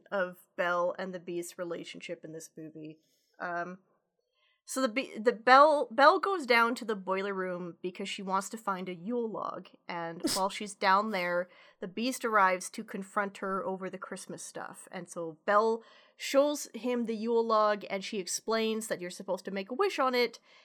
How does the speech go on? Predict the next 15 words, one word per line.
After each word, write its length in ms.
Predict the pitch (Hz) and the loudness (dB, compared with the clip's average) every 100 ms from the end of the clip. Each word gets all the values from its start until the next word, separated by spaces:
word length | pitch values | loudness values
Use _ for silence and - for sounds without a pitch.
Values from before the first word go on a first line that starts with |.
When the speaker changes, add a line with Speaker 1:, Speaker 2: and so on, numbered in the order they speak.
| _ | _
Speaker 1:
and 120 | 208 | -4
then 80 | 220 | -2
you 120 | 220 | -2
burn 260 | 190 202 196 | -2 0 0
it 80 | 190 | -2
on 160 | 180 180 | -4 -6
Christmas 440 | - 180 - 185 | -10 -14 -14 -10
morning. 480 | 214 233 214 170 170 - _ _ _ _ | -4 -2 -2 -6 -12 -18 _ _ _ _
And 140 | 202 202 | -6 -4
so, 280 | 220 214 | -2 -2
uh, 600 | 196 - - 78 117 160 180 - | -4 -8 -20 -20 -16 -12 -12 -6
Belle, 320 | 208 226 247 - 214 190 | 2 4 4 0 -8 -2
Beast 400 | 269 349 - - | 2 2 0 -6
says 600 | - 247 226 226 226 - _ _ _ _ - | 2 4 6 2 -2 -10 _ _ _ _ 0
that 240 | 208 - | 0 0